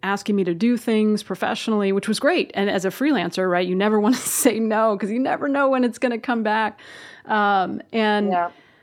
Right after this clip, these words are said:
Speaker 1: a friend of mine sent me this book called The Power of the Positive No. The basic summary was, since I know you don't have time to read it, so the basic
Speaker 2: <laughs>
Speaker 1: summary was, i-,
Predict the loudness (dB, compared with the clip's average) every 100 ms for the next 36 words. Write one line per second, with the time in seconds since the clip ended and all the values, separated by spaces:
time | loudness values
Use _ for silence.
0 | _ -6 -6 -2 0 2 4 2 2 0
1 | -2 -2 -2 -2 0 0 -2 -6 -2 -2
2 | -2 -4 -4 -4 -8 -6 -2 2 2 0
3 | -2 -6 -2 0 2 0 0 -2 -2 -2
4 | -4 -8 -12 -18 _ _ _ _ _ -10
5 | 2 2 4 4 4 2 -2 0 0 2
6 | 0 0 -2 -4 -4 -2 0 2 4 6
7 | 4 0 -2 -2 0 0 0 0 -4 -2
8 | 0 2 4 4 4 4 2 0 0 0
9 | 0 -4 -12 -20 -20 -20 -10 -6